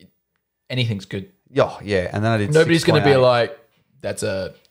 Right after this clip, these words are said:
Speaker 1: terrible time on the
Speaker 2: Yeah.
Speaker 1: three K run." They'd be like, you know, you know, when, <laughs> when is a keeper
Speaker 2: Well
Speaker 1: gonna run, run, run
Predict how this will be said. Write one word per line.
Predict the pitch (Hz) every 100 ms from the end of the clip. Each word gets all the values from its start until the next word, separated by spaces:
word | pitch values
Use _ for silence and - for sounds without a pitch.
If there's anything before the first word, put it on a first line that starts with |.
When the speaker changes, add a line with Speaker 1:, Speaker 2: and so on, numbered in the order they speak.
| _
Speaker 1:
terrible | - 113 113 101
time | 101 - 110 107
on | 110
the |
Speaker 2:
Yeah. | 104
Speaker 1:
three | 92 92
K | 101 101
run." | 110 110 104 104
They'd | 107 87
be |
like, | 90 85 -
you | 104 98
know, | - - _ _ _ _ _ _ _ -
you |
know, | 110
when, | 107 -
<laughs> |
when | 135 151
is | 139
a |
keeper | - 151 139
Speaker 2:
Well | 127 123
Speaker 1:
gonna | 113 - 156 - -
run, | 135
run, | 110 107 -
run | 107 107 107